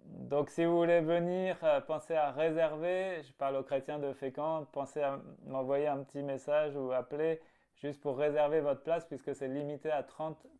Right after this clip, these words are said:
personnes. Donc, euh, voilà, merci d'avance. Je vous laisse, je vous dis un bon appétit, une bonne, euh, journée. Soyez bénis. Et puis, euh, on se retrouve,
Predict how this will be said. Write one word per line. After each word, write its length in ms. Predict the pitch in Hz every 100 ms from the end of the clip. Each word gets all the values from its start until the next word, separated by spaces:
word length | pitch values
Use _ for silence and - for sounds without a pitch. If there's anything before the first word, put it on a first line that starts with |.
| _
personnes. 640 | 143 135 - 156 175 185 185 - _ _ -
Donc, 380 | - 135 147 147
euh, 460 | 151 135 123 120 117 131 -
voilà, 300 | 139 127 127
merci 360 | 117 123 - 143
d'avance. 520 | 131 123 147 165 - - _ - _ _ _ _ _ - - - - -
Je 140 | 120
vous 160 | 151 165
laisse, 180 | 185 180
je 60 |
vous 100 | 175
dis 320 | 160 156 180 175
un 140 | 165
bon 300 | 156 156 185
appétit, 600 | 175 165 165 - 190 196
une 280 | 170 156 151
bonne, 300 | 156 165 160
euh, 460 | 156 151 143 143 139
journée. 600 | 160 151 160 175 185 - - _ _ _ -
Soyez 480 | 147 156 165 170 - 147
bénis. 760 | 131 135 156 160 170 185 180 185 170 170 _ _ _ -
Et 140 | 139
puis, 400 | 135 156 170 170 156
euh, 380 | 151 139 135 135
on 60 |
se 120 | 139
retrouve, 460 | - 160 160 170 156